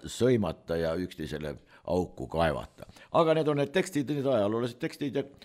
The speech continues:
kel huvi, juurdepääs nendele on täiesti olemas ja sealt saab ise vaadata ka, mida täpselt see Tartu rahuleping sisaldab ja kuidas see kirja on pandud.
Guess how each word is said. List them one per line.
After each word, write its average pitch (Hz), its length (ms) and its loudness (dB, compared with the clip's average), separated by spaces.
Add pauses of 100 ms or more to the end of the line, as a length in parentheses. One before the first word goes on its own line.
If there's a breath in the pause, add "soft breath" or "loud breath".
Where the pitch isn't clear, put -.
(340 loud breath)
kel 139 180 8
huvi, 127 380 6 (800 soft breath)
juurdepääs 107 580 2
nendele 110 400 0
on 117 220 0
täiesti 135 400 2
olemas 95 340 0
ja 98 140 -4
sealt 95 240 -4
saab - 260 -6
ise 87 320 -2 (500 loud breath)
vaadata 92 640 0
ka, 98 160 2 (240)
mida 123 320 4
täpselt 101 400 -4
see - 100 -10
Tartu 90 300 -6
rahuleping 82 1120 -6
sisaldab 131 600 0 (180)
ja 78 220 -4
kuidas 95 320 -2
see 85 80 -2
kirja 151 320 2
on 117 80 -2
pandud. 117 460 0